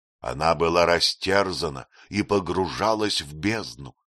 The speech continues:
Одна только тридцатиметровая труба продолжала стоять, покачиваясь, как мачта во время бури. Ждали, что и она разлетится на мелкие куски и рассеется прахом.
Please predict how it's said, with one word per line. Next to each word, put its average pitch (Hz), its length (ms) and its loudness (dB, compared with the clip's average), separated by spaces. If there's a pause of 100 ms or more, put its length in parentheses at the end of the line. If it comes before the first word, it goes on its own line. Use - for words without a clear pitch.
(400)
Одна 92 380 0
только 127 460 0
тридцатиметровая 117 1000 -2
труба 101 440 -2
продолжала 85 680 -2
стоять, 87 580 -4
покачиваясь, 85 800 -6
как - 280 -8
мачта 90 480 -6
во 78 140 -2
время 78 340 -4
бури. 82 360 -10 (800)
Ждали, 95 420 2
что 104 320 -2
и 101 240 -4
она 101 380 0
разлетится 85 720 -4
на 90 140 -4
мелкие 90 420 -4
куски 87 460 -6
и 92 200 -4
рассеется 98 800 0
прахом. 67 520 -10